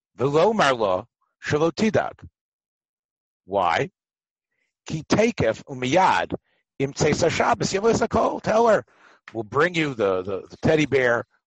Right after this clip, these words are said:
We'll bring you whatever you want. We'll bring you the Baba Sali picture. Whatever it is that you need, we will get it to you right after Shabbos." So you need to tell her that in the softest tones. And this way you don't have to be machal or bring out more stuff on Shabbos.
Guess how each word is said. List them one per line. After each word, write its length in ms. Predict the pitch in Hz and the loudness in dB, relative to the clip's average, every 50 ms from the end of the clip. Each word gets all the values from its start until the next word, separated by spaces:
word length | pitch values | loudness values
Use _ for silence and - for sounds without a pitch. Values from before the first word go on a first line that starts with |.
| _ _ | _ _
We'll 120 | 85 85 | -18 -16
bring 300 | 82 87 120 151 170 165 | -6 -2 0 0 0 0
you 100 | 151 135 | -2 -2
whatever 320 | 120 117 113 113 107 98 110 | 0 0 0 0 0 -2 -4
you 120 | 104 104 | -6 -4
want. 340 | 117 139 143 135 127 123 - | -2 0 2 2 0 0 -4
We'll 80 | 104 | -6
bring 220 | 87 - 127 131 131 | -6 -4 -4 -2 -2
you 80 | 120 | -2
the 80 | 104 101 | -2 -2
Baba 240 | 87 95 90 95 90 | -2 -2 -2 -2 -4
Sali 320 | 87 - 127 123 135 127 | -4 -2 -2 -2 -2 -4
picture. 440 | 110 - 120 113 - - - 104 104 _ _ _ _ _ _ _ _ _ | -4 -6 -6 -6 -8 -12 -16 -16 -16 _ _ _ _ _ _ _ _ _
Whatever 360 | 98 101 131 180 196 175 180 | -2 2 2 2 2 2 0
it 60 | 156 | 0
is 380 | 143 139 165 165 143 135 107 101 | 0 2 2 2 2 0 0 -2
that 160 | 127 113 104 | -4 -4 -6
you 120 | 113 117 123 | -10 -6 -2
need, 440 | 160 180 160 123 120 123 147 - - - 104 - - - 110 | 0 0 2 2 0 -2 -4 -6 -10 -16 -20 -20 -20 -20 -12
we 300 | - 123 147 165 165 165 | -6 -2 -2 -2 -2 -2
will 340 | 143 123 127 127 131 127 123 | -2 0 2 2 2 0 -2
get 260 | 117 - - 127 123 | -2 -2 -2 -2 -2
it 120 | 135 127 _ - | -4 -6 _ -12
to 120 | - 113 | -16 -14
you 340 | 107 104 98 95 98 101 - _ _ _ - | -12 -12 -10 -12 -12 -14 -18 _ _ _ -2
right 160 | - 151 196 | 2 4 4
after 220 | 196 165 - - 120 | 4 2 2 -2 -6
Shabbos." 440 | - - 107 82 - - - - - | -4 -4 -4 -4 -4 -4 -4 -4 -4
So 100 | 107 101 | -6 -10
you 120 | 110 123 | -8 -6
need 160 | 147 165 - | -6 -4 -4
to 100 | - 131 - | -4 -6 -4
tell 280 | - - 170 175 180 | -4 -2 0 0 2
her 80 | 170 165 | 2 2
that 340 | 151 143 139 135 127 117 - | 2 2 2 2 0 -2 -6
in 100 | 107 92 | -12 -14
the 60 | 92 | -14
softest 540 | - - 127 120 135 - - - 110 - - | -8 -4 -2 -2 -2 -4 -6 -14 -18 -16 -14
tones. 460 | 110 92 95 110 135 180 - - - _ _ _ - _ _ - | -12 -12 -12 -14 -16 -18 -20 -20 -20 _ _ _ -20 _ _ -6
And 100 | - 160 | -4 -4
this 160 | 196 - - | -4 -2 -2
way 120 | 170 143 | -2 0
you 40 | 147 | 0
don't 60 | 160 | 0
have 120 | 170 - - | -2 -2 -2
to 100 | 147 131 | -4 -6
be 180 | - - 139 | -6 -8 -8
machal 640 | 135 135 123 - - 139 143 156 151 143 147 143 - | -8 -6 -6 -4 -2 0 0 0 0 -4 -6 -10 -14
or 180 | - 107 98 98 - - | -12 -10 -10 -10 -6 -4
bring 200 | 113 139 151 147 | -2 -2 0 2
out 180 | 143 139 139 - | 2 0 0 0
more 160 | 139 147 156 143 | -2 -4 -4 -4
stuff 380 | - - - 196 196 - - | -2 -2 0 0 0 0 -4
on 80 | 160 160 | -4 -2
Shabbos. 480 | - 196 226 - - - - - - | 0 0 0 0 -2 -4 -8 -10 -12